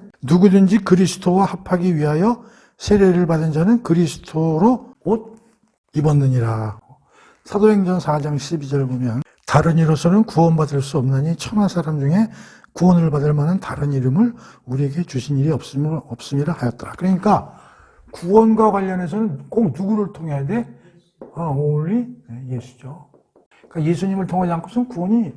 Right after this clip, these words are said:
불가능한 거예요. 그리스도를 믿는 믿음 이외에는 천국에 들어갈 수 있는 길이 없다. 그런 얘기죠. 그다음에 이제 여기 중요한 게 하나 있는데 오늘 이야기 중에 팔 절, "종들에게 이르되 혼인잔치는 준비되었으나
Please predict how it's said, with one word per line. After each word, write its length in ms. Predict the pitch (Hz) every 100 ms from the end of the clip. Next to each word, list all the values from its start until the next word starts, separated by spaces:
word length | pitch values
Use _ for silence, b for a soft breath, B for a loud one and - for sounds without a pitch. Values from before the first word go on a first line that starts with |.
| - -
불가능한 440 | 123 165 226 175
거예요. 180 | 117 104
그리스도를 400 | 202 233 226 240
믿는 320 | 214 196 233
믿음 260 | 165 156 190
이외에는 400 | 170 165 190 240 B B
천국에 340 | - 214 190 196
들어갈 280 | 160 156
수 140 | 139 151
있는 220 | 143 147 b b -
길이 220 | - 160
없다. 340 | - - 143 135
그런 240 | 135 127 117
얘기죠. 320 | 117 143 185 _ _ _ _ _ _ _ _
그다음에 260 | - 185 233
이제 180 | 226 247
여기 380 | 202 240 - -
중요한 460 | - - 175 190 233
게 80 | 202
하나 220 | 196 190
있는데 600 | 170 151 143 120 151 175 - - _ _ _
오늘 200 | 151 180
이야기 360 | 202 165 160 151
중에 420 | 143 180 180 98 - b b -
팔 160 | 220 185
절, 320 | 170 160 226 - - _ -
"종들에게 580 | 170 202 185 190 180
이르되 200 | 170 170
혼인잔치는 840 | 196 - 214 202 180 175 165 175 202
준비되었으나 1040 | - 151 143 135 131 - 135 143 135 95